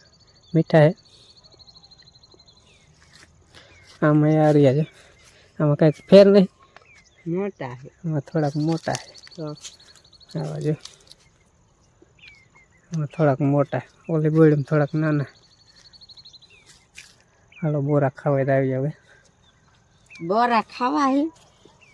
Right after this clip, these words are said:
Speaker 1: અને બાપ દીકરો બોરા ખાયા જો.
Speaker 2: નહીં, હારા હોય આ તો.
Speaker 1: ખાટા જેવા છે.
Speaker 2: હા, તો હારા ઓલા નતા.
Speaker 1: હમ, હમ, હમ. ખાટા.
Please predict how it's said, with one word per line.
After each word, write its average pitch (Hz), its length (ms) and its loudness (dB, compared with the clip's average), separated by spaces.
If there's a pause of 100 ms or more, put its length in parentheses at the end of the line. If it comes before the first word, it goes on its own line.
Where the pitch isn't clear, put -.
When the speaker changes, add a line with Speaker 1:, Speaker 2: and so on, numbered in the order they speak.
(1120)
Speaker 1:
અને 147 220 -16
બાપ 143 220 -10
દીકરો 147 340 -14
બોરા 147 320 -6
ખાયા 135 400 -16
જો. 147 160 -12 (1200)
Speaker 2:
નહીં, 202 300 -12
હારા 156 360 -10
હોય 131 280 -16
આ 127 40 -16
તો. - 160 -20 (3500)
Speaker 1:
ખાટા 160 280 -12
જેવા 143 220 -12
છે. 151 60 -16 (800)
Speaker 2:
હા, 143 200 -16
તો 165 220 -10
હારા 180 420 -12
ઓલા 151 300 -10
નતા. 190 360 -12
Speaker 1:
હમ, 202 100 -10
હમ, 151 180 -12
હમ. 147 140 -12 (1200)
ખાટા. 175 360 -6